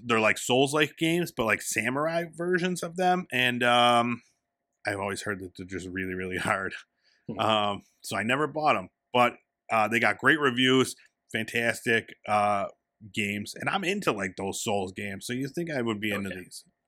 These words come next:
Speaker 1: I, I don't know. I'm, I'm gonna give it a shot. We'll see how it goes. Um, I might have to play the first one. I don't know if I'll have to play the first one before the second one. That's usually how things work, right?
Speaker 2: Yeah.
Speaker 1: <laughs> Um, next up, Lego Harry Potter Collection.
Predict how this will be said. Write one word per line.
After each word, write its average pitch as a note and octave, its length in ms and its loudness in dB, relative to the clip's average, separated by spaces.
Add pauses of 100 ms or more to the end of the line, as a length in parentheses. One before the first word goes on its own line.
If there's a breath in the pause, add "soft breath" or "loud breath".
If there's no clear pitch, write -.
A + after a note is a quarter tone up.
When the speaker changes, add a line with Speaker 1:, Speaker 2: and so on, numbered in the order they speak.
Speaker 1:
I, C#3+ 200 -2
I C#3 120 2
don't A#2 140 4
know. F#2 280 -8
I'm, D3 180 4
I'm C#3+ 300 2
gonna C#3 280 2
give A2+ 200 -2
it G#2 60 -2
a G2+ 40 -4
shot. G2+ 380 -2
We'll A2 100 -4
see A2+ 200 -4
how G#2 160 -2
it F#2 80 -10
goes. G2 300 -4 (680 soft breath)
Um, G2 300 0 (360)
I A#2+ 40 -10
might D3 80 -4
have F3 100 -4
to B2+ 80 -12
play A#2+ 160 -4
the F2+ 100 -6 (140)
first G2 240 -4
one. F2+ 160 -12
I - 40 -6
don't D#3+ 80 -4
know E3+ 60 -4
if - 80 -8
I'll C3 80 2
have A#2+ 60 -4
to G#2 100 -2
play G2 160 -6
the F#2 80 -14 (100)
first G2+ 220 -4
one G2 80 -8
before F2 280 -12
the F2+ 60 -14
second - 360 -14
one. G2+ 140 -14 (160)
That's - 180 -6
usually E3+ 280 -4
how F#2+ 280 0 (260)
things G2 240 -4
work, F#2 360 -4
right? G#2 240 -4 (540)
Speaker 2:
Yeah. - 100 -6 (680 loud breath)
Speaker 1:
<laughs> - 60 -14 (720 loud breath)
Um, B2 420 6
next C#3 300 4
up, C#3 160 6
Lego D#3 320 4
Harry D#3+ 220 0
Potter D3 240 4
Collection. C#3+ 720 0